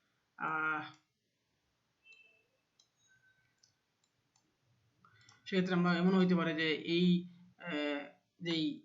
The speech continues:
রো ডেটা, হুম, এই রো ডেটা আমরা সেমভাবে একসাথে করব, সেক্ষেত্রে ফর্মুলা ইউজ করব আমরা, সেটাও দেখবো আমাদের নেক্সট টাইম টিউটোরিয়ালে। আমরা সেটাও দেখবো কিভাবে এক, এক টেবিলের ডেটা আরেক টেবিলের সাথে মার্জ করে আমরা থার্ড একটা টেবিলে দেখাবো। So এই ব্যাপারগুলো,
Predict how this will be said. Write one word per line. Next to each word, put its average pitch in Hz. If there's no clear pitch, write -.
রো 170
ডেটা, 165
হুম, 214
এই 175
রো 170
ডেটা 160
আমরা 160
সেমভাবে 160
একসাথে 175
করব, 160
সেক্ষেত্রে 202
ফর্মুলা 185
ইউজ 180
করব 175
আমরা, 175
সেটাও 185
দেখবো 196
আমাদের 214
নেক্সট 165
টাইম 175
টিউটোরিয়ালে। 156
আমরা 175
সেটাও 160
দেখবো 165
কিভাবে 156
এক, 147
এক 151
টেবিলের 160
ডেটা 156
আরেক 147
টেবিলের 156
সাথে 170
মার্জ 160
করে 170
আমরা 156
থার্ড 160
একটা 160
টেবিলে 156
দেখাবো। 147
So 170
এই 151
ব্যাপারগুলো, 156